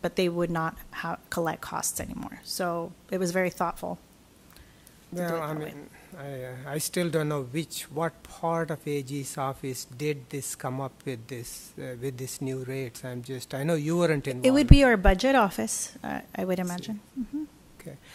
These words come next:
Speaker 2: So
Speaker 1: And
Speaker 2: my
Speaker 1: it's
Speaker 2: oth-
Speaker 1: not the only client. I hope you understand that it's, uh, across the board. It's every single client,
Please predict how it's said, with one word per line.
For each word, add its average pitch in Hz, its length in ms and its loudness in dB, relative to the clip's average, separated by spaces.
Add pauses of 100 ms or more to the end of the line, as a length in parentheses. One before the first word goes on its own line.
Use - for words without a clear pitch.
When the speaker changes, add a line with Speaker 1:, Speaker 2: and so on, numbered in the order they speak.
(140)
Speaker 2:
So 175 220 0
Speaker 1:
And 160 80 2
Speaker 2:
my 214 120 8
Speaker 1:
it's 226 120 8
Speaker 2:
oth- - 20 6
Speaker 1:
not 262 160 10
the 269 80 8
only 226 240 10
client. 185 460 2
I 180 80 6
hope 190 240 4
you 185 60 8
understand 175 460 2
that 170 180 2
it's, - 380 2
uh, 165 140 0
across 175 320 4
the 170 100 0
board. 165 300 -2
It's - 340 -4
every 185 220 4
single 180 340 2
client, 170 640 -2